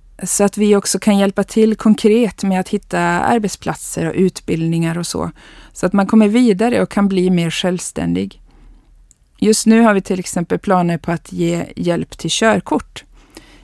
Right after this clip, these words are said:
Inte ekonomiskt, det kanske till exempel Arbetsförmedlingen kan ge. Men, eh, om man har svårt med språket eller om man har någon diagnos som kanske gör att man har svårt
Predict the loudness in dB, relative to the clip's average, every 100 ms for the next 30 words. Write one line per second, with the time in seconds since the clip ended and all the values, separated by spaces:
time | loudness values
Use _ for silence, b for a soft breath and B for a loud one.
0 | B 2 4 2 4 4 2 2 2 0
1 | -4 -12 -4 -2 2 2 2 2 0 0
2 | -4 -2 -4 -4 -4 -4 -4 -4 -4 -8
3 | -4 -4 -2 0 2 2 2 2 0 -6
4 | b b b b b 4 4 6 2 2
5 | 0 -2 -6 -10 _ 4 6 6 4 0
6 | 0 -2 2 2 0 -4 -4 -4 -4 -4
7 | -2 0 2 2 4 4 4 6 4 2
8 | -2 b b b b 2 2 2 2 4
9 | 4 4 0 -4 0 2 2 0 2 2
10 | 2 0 0 0 0 0 -2 -2